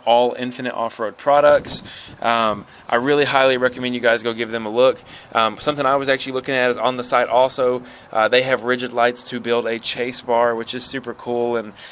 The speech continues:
um, they've got everything on there. If you have a need for your razor, they have the part to fix it, um, or they can probably get you the part to fix it.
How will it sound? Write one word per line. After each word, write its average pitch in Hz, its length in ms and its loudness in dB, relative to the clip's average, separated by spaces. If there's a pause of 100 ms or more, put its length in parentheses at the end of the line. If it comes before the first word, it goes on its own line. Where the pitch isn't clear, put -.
(140)
um, 113 220 0
they've 147 120 2
got 190 140 6
everything 185 360 2
on 131 200 2
there. 92 180 -6
If 110 160 -12
you 143 220 -6
have 135 380 0
a 131 80 2
need 123 340 -6
for 113 180 -8
your 107 200 -8
razor, 107 520 -4
they 104 160 -2
have 104 320 -2
the - 80 -14
part 101 300 -6
to 95 60 -16
fix - 320 -8
it, 123 180 -4 (340)
um, 107 300 0
or 120 180 4
they 113 100 0
can 113 140 -16
probably 104 400 -6
get 104 220 -10
you 113 60 -10
the 98 80 -10
part 98 260 -6
to 107 160 -12
fix 123 300 -6
it. 95 120 -6